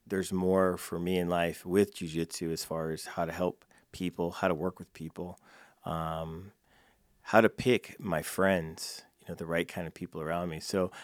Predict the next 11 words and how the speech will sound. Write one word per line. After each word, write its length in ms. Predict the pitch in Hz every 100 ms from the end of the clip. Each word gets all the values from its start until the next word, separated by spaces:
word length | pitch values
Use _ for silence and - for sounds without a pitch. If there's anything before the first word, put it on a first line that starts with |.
| -
I 100 | 123
would 120 | 143
say 300 | - 147 135
my 320 | 104 110 110 120
f-, 160 | -
most 360 | 117 120 120 -
of 60 | 98
my 180 | 90
friends 500 | - 101 92 87 -
train 400 | - - 85 80 -
jiu-jitsu. 640 | 87 78 80 - 78 95